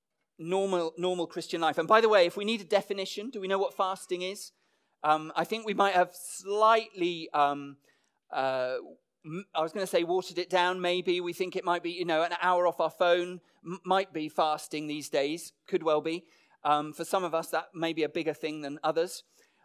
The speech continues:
Um, but listen, my definition of fasting, um, not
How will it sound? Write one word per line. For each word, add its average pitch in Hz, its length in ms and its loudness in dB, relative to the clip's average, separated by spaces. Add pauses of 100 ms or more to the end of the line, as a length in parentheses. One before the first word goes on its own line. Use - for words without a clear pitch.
Um, 147 400 0 (400)
but 185 160 0
listen, 190 400 0
my 196 140 4
definition 214 460 0
of 180 80 -6
fasting, 147 680 -2 (440)
um, 160 360 2 (460)
not 254 480 4